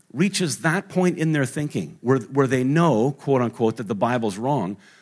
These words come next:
why would they keep coming to church? It, it doesn't even make sense, does it? You're gonna come in, to, to a place on Sunday morning where they teach from the Bible and sing songs that are based on the Bible,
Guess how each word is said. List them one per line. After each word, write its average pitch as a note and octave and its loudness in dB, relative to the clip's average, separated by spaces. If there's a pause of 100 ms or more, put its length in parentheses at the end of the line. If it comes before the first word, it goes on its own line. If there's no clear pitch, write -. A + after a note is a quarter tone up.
(160)
why B2 -2
would G#3 0
they E3 0
keep F3 -8
coming E3 -2
to - -10
church? - -6 (1400)
It, C3 -16
it D3+ -12
doesn't F#3+ 0
even D3+ 0
make C#3 0
sense, G3+ -2
does A#2+ -6
it? G3 -4 (340)
You're D#3 2
gonna G3 2
come F3+ -2 (160)
in, D3 -6 (120)
to, C3 -2
to C#3 -4
a A2 -2
place D#3+ -2
on C#3 -4
Sunday D3 -2
morning B2+ 0 (240)
where C3 -2
they B2 0
teach E3 -4
from C#3+ -2
the A#2+ -4
Bible C#3 2
and A#2+ -2
sing C3 -2
songs D3+ -2
that C#3 -4
are C3 -4
based C3 -4
on B2+ -4
the A2 -4
Bible, A#2 -2